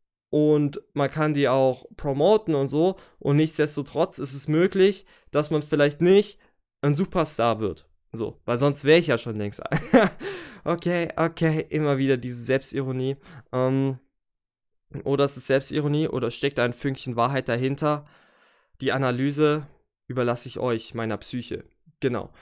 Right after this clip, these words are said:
Und, ähm, ja. Da war ich auf jeden Fall an einem Punkt, wo ich gedacht hab, „Hey, ich muss einfach nur so und so handeln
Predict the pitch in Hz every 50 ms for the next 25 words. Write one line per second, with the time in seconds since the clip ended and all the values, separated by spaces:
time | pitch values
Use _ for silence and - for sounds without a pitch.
0 | - _ - _ _ - - 127 127 127 127 127 120 - - 127 127 123 123 123
1 | 120 120 120 120 117 _ _ _ _ _ _ _ _ _ _ _ _ _ _ _
2 | _ _ _ _ _ _ _ _ _ _ _ - 131 - - - - _ _ _
3 | _ _ _ _ _ _ _ _ - 139 135 135 143 147 156 151 156 143 - 147
4 | 151 156 151 165 151 135 139 127 127 143 147 147 143 143 131 123 - - 131 127
5 | 127 135 - - 143 - - 139 143 156 147 139 - 151 143 135 - - 135 139
6 | - 139 127 135 139 135 123 120 143 143 147 143 147 - 120 113 - - 151 196
7 | 214 196 196 190